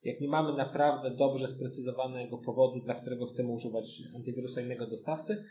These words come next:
używajmy tego Microsoftu, to działa świetnie. Pamiętajmy, że wirusy komputerowe roznoszą się tak samo jak wirusy ludzkie w populacjach, to znaczy jeżeli gdzieś w jakiejś, w jakimś ekosystemie, w jakimś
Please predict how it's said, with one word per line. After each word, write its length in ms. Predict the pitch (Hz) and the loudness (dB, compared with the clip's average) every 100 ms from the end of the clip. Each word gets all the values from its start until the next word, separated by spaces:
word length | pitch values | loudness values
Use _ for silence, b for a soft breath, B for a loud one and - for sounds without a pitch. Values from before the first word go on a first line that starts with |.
| B B | B B
używajmy 480 | 165 147 135 156 151 | 0 2 4 4 4
tego 220 | 147 135 | 0 -2
Microsoftu, 500 | 131 - - 139 139 | -4 -4 -4 -4 -4
to 100 | 123 | -4
działa 200 | 123 120 | 0 0
świetnie. 300 | - 107 - | -2 -6 -8
Pamiętajmy, 420 | - 143 170 196 | -6 -4 -2 0
że 100 | 151 | 2
wirusy 260 | 139 151 160 | 2 0 0
komputerowe 600 | 156 143 - 139 151 160 - B B B _ _ | -4 -8 -2 2 4 2 0 B B B _ _
roznoszą 520 | 160 147 - 156 156 151 | 4 4 4 0 -2 -4
się 120 | 147 | -2
tak 160 | 139 | -2
samo 200 | - 143 | 0 -2
jak 120 | 139 147 | -2 -2
wirusy 280 | 139 - | -2 -2
ludzkie 320 | 131 143 - 127 | -2 -2 -2 -4
w 140 | - | -4
populacjach, 720 | - - 139 117 - - - - | -8 0 4 4 2 -6 -14 -12
to 80 | |
znaczy 360 | 107 123 123 131 | -8 -8 -6 -4
jeżeli 460 | 123 123 127 127 - | -2 -4 -6 -10 -14
gdzieś 280 | 131 127 | -14 -8
w 20 | - | -2
jakiejś, 600 | 127 127 120 101 101 - b b | -2 -2 -4 -4 -8 -10 b b
w 40 | - | -10
jakimś 260 | - 131 | -6 -4
ekosystemie, 580 | 135 - 135 - 127 113 | -4 -4 -6 -2 -2 -2
w 40 | 107 | -6
jakimś 260 | 120 131 | -8 -10